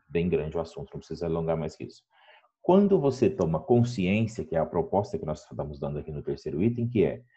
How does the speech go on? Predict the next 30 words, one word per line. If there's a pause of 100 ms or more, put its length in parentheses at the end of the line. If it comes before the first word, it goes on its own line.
(300)
você
se
relacionar
bem
com
você
mesmo, (500)
pra
você
se
relacionar
bem
com
as
pessoas.
Se
você
não
consegue
fazer
isso, (840)
se
você
não
tiver
consciência
de
quem
você
é.